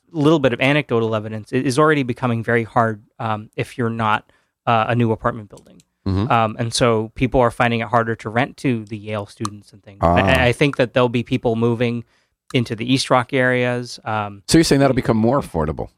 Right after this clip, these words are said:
Speaker 1: I believe so. At some point, the rents will have to go down because th-, they'll be empty. Now, obviously, I, because also the other side is that, um, the other option would be to sell. Um, but if you sell, I don't think that there's a very large,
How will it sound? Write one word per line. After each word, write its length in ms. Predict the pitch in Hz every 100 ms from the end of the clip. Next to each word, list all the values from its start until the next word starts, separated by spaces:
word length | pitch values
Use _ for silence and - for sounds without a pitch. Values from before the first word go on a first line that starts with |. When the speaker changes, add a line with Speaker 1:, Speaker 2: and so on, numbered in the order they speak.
| -
Speaker 1:
I 60 |
believe 320 | 123 120 113 -
so. 320 | 131 101 - -
At 140 | 113
some 120 | 156
point, 200 | 131 120
the 60 | 117
rents 200 | 120 120
will 80 | 117
have 140 | 110
to 80 | 117
go 100 | 110
down 300 | 117 123 104
because 400 | 110 107 - _ _ 120
th-, 100 | 127
they'll 140 | 120
be 160 | 107 113
empty. 260 | 117 104 _ _ -
Now, 140 | 151 143
obviously, 600 | 147 160 - 135 127 - _ _ _ _ -
I, 340 | 185 220 214 196
because 300 | 170 165 147
also 360 | 147 143 147 123
the 140 | 123
other 180 | 143 156
side 320 | - 117 113
is 140 | 113
that, 260 | - 107 107 -
um, 360 | 117 107 98 _ _ _
the 100 | 123
other 160 | 120 117
option 320 | 113 - 110
would 100 | 107
be 100 | 104
to 100 | -
sell. 520 | - 165 139 110 123 _ _ _
Um, 480 | 127 113 107 101 101 _ _ _ -
but 160 | 117
if 180 | 110 -
you 60 | 113
sell, 640 | - 147 135 120 113 - 143
I 120 | - 120
don't 200 | 127 -
think 180 | 127
that 160 | 120 110
there's 180 | 113 110
a 60 |
very 320 | 104 113 113 110
large, 540 | 110 113 113 104